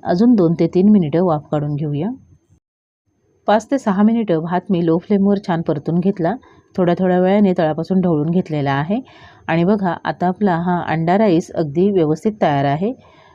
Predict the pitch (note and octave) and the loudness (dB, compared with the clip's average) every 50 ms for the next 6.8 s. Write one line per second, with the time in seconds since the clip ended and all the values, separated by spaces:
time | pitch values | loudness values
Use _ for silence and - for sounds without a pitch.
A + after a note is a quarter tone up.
0 | - - - _ _ - G3 G3+ B3 - - A#3+ B3 B3 A#3 - B3 A3 F#3 D#3 | -20 -20 -20 _ _ 0 2 2 2 2 0 0 0 0 -2 -2 -2 -2 0 -2
1 | D3+ D#3 D3+ - F#3+ E3+ E3 E3+ F3+ F#3 F3+ - F3 D#3+ - - F#3 F#3 G3 G#3 | -2 -6 -4 -2 -2 0 0 0 0 0 0 0 -2 -2 0 0 2 2 4 4
2 | G#3 G#3 F3 D3+ C#3 D3 E3+ G3 G3+ F3+ E3+ D#3+ D#3+ E3+ - D3+ D3+ D#3+ E3+ - | 4 2 2 0 0 -2 -2 -2 -2 0 0 0 0 0 0 0 0 -2 -2 -2
3 | F#3 F#3 - G3+ G3 F#3 F3+ D#3+ D3 C#3+ C3+ C#3+ C#3+ D#3+ C#3+ C#3+ E3 - - - | -2 -2 0 -2 -2 0 0 0 0 -2 -2 -4 -6 -6 -4 -4 -6 -6 -8 -14
4 | - - - - - _ - _ _ _ _ _ _ - A3 G#3+ G#3+ C4+ C#4 C#4+ | -20 -20 -20 -20 -20 _ -20 _ _ _ _ _ _ -2 -2 0 2 2 2 4
5 | C#4+ C#4 C4 A#3+ A#3 A#3+ A#3 B3 A#3 A3 F3+ - - - - G#3+ G#3 A3 A3 G#3+ | 4 4 2 2 2 2 0 0 0 0 -2 -2 -4 -6 -4 -2 0 0 0 0
6 | B3 A#3 G3+ D#3 D3 D3 E3+ E3 F3 F#3 - A3 F3 D3 D#3 | 0 0 0 -2 -2 -2 -2 -2 -2 0 -2 -2 -2 -2 -4